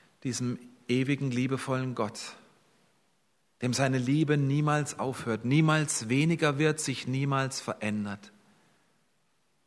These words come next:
Heiliger Geist, ich möchte dich herzlich bitten heute Morgen, dass du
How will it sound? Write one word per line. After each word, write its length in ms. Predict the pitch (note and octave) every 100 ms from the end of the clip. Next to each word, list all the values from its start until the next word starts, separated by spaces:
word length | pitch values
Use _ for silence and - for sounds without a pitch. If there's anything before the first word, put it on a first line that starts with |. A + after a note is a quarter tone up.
| _ _ _ _ _ _ _ _ _
Heiliger 240 | B2 C3+ C#3
Geist, 480 | C3 B2+ D3 C#3 C3
ich 160 | -
möchte 300 | C3+ C3 -
dich 200 | C3+ B2+
herzlich 520 | B2+ B2+ - - C3
bitten 280 | - C3+ B2+
heute 220 | B2 A#2
Morgen, 400 | A#2 A#2 A2+ A#2
dass 220 | A#2 A2+ -
du 340 | B2+ C#3 C3+